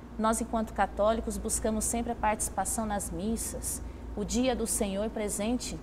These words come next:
na rotina da família. Então, avaliar o dia do Senhor está presente no dia a dia da nossa família?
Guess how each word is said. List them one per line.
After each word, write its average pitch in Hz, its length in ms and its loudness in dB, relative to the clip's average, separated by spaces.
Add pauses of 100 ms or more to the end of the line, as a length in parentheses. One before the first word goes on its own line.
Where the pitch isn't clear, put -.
na 180 80 -2
rotina 208 460 -2
da 190 140 -2
família. 151 500 -6 (440)
Então, - 220 2
avaliar 247 600 6
o 196 60 2
dia 254 220 0
do 240 120 -2
Senhor 208 460 0
está 208 240 -2
presente 202 540 -4
no 185 100 -4
dia 175 180 -2
a 170 40 0
dia 180 160 -2
da 170 100 0
nossa 170 280 -4
família? 175 500 -4